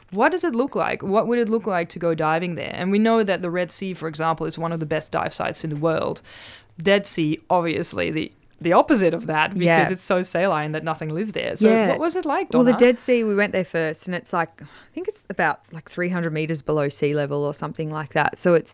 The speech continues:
Speaker 2: um, pretty deep, and it's basically just an enormous lake that used to be obviously connected to the ocean before it started receding, and movement and drought and other things have affected it. Um,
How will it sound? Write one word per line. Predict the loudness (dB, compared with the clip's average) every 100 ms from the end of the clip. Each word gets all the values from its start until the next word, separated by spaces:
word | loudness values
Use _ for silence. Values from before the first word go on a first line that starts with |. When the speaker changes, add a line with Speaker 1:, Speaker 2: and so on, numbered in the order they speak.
| -16 -20 -2
Speaker 2:
um, | 2 2 -2 0
pretty | 2 4
deep, | 2 0 0
and | -2 -2
it's | -4 -4
basically | 0 0 0 0 0
just | 0 -2
an | -4
enormous | -2 -2 -4 -4 -2
lake | -2 -2 -2
that | -2 -2 -4
used | -4 -2
to | 2
be | 2 2 -2 -8
obviously | -8 -4 -4 -4
connected | -2 -2 -2 -6 -4
to | -2 -2 -2 -4 -10 -4
the | 2
ocean | 2 2 0 -2 -4 -6 -4
before | -4 0 0
it | 0
started | 0 2 2 -2
receding, | -2 -2 -2 -2 -2 -2
and | -2 -2 0
movement | 0 0 -2 -4 -4
and | -4 -4 -6 -8 -18 -20 -18 -2
drought | 2 4 2
and | 0 -4 -2
other | -2 -2
things | -2 -2 -2 -2
have | -4
affected | -2 -2 -2 0 0
it. | 0 -2 -12 -20 0
Um, | 4 4 2 -2